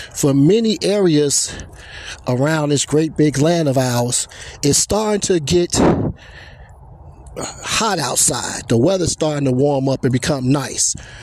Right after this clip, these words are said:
And of course, as we all know by now, nice weather usually equals danger.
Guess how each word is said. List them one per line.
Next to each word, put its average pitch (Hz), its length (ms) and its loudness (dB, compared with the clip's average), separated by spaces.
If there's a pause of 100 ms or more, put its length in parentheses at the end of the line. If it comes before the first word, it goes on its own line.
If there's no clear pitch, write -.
(180)
And 123 160 0
of 117 100 -2
course, 165 320 0
as 139 160 -2
we 156 160 6
all 165 260 2
know 170 280 2
by 170 240 2
now, 185 440 2 (360)
nice 147 440 0
weather 180 400 2
usually 170 580 4
equals 170 340 2
danger. 127 800 0